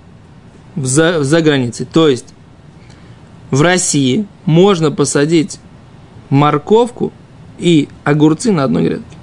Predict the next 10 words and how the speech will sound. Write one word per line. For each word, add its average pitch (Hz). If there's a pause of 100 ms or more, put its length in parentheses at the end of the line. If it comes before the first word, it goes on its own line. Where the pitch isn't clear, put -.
(680)
Это 156
то, 147
что 165
он 160
говорит. - (880)
Даже 185
нет 196
запрета 170
мудрецов 151
такого. -